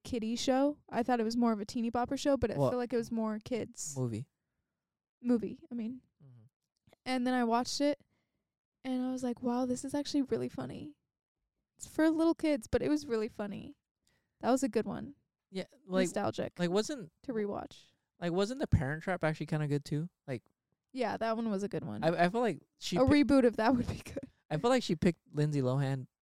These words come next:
Speaker 2: Lohan, Lohan,
Speaker 1: Lohan.
Speaker 2: uh, p-, picked movies that were, like, are kinda, like, I wouldn't say timeless, but, like, aren't, aren't dated. Where,
Speaker 1: <laughs>
Speaker 2: where, where you
Speaker 1: Yeah,
Speaker 2: watch
Speaker 1: yeah.
Speaker 2: it later and you're like, "Oh, they're like, this feels so nineties," or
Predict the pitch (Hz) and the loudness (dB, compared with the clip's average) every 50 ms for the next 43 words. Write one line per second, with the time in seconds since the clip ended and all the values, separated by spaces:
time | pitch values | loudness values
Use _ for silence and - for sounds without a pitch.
0 | _ _ _ _ _ _ _ _ _ 160 127 123 123 123 123 113 120 131 143 147 | _ _ _ _ _ _ _ _ _ -4 -2 -2 0 0 0 0 0 0 -2 -4
1 | 151 - _ _ _ _ _ _ _ _ _ _ _ - 127 127 139 147 160 165 | -8 -12 _ _ _ _ _ _ _ _ _ _ _ 2 4 6 6 6 6 2
2 | 180 - _ _ _ _ _ - 233 233 220 202 196 208 269 - _ _ _ _ | 0 -6 _ _ _ _ _ -2 0 2 2 2 0 -4 -10 -16 _ _ _ _
3 | _ - 117 117 113 110 110 110 - - - _ _ - - 196 - - 160 151 | _ -6 -4 -2 0 0 0 -2 -4 -10 -20 _ _ -6 -6 -6 -4 -6 -4 -2
4 | 156 151 165 175 165 165 151 143 135 120 - - - 139 131 - - 110 120 120 | 0 2 2 2 2 2 2 2 0 -2 -4 -6 -8 -6 -6 -4 -4 -4 -4 -4
5 | - 151 143 143 135 123 - 160 202 254 - - 185 - - - 120 127 135 147 | -4 -4 -2 -2 -2 -2 -2 -2 -2 -2 -2 -4 -4 -4 -6 -4 -4 -4 -2 -2
6 | 180 208 - - - 127 110 85 90 123 120 113 107 - - _ _ _ _ _ | -4 -6 -4 -2 -2 0 0 0 -2 -2 -2 -2 -4 -6 -14 _ _ _ _ _
7 | _ _ _ _ _ - 127 131 139 143 127 - 156 147 135 _ _ _ - 143 | _ _ _ _ _ -6 -4 -2 -2 -2 -4 -8 -14 -18 -18 _ _ _ -2 0
8 | 151 156 143 - 147 139 - - 127 127 127 120 117 110 101 113 120 120 117 - | 2 2 0 -2 -8 -6 0 4 6 8 8 8 6 4 4 4 4 4 4 6
9 | - 139 139 139 139 143 151 156 165 165 170 151 147 147 151 - - 247 190 156 | 6 6 8 8 10 10 12 12 12 12 12 12 12 12 10 10 8 8 8 8
10 | 151 156 180 190 214 208 202 190 175 165 156 135 - 151 170 180 175 156 151 165 | 8 8 8 6 4 4 4 6 6 6 6 4 4 4 6 8 8 8 6 6
11 | 156 147 143 143 165 185 - - 233 220 175 - - - 165 160 147 135 127 135 | 6 6 4 4 2 0 2 4 4 4 4 4 4 6 6 6 6 6 4 6
12 | 143 135 131 123 120 113 117 107 104 104 - | 6 6 6 4 4 2 2 0 -2 -2 -6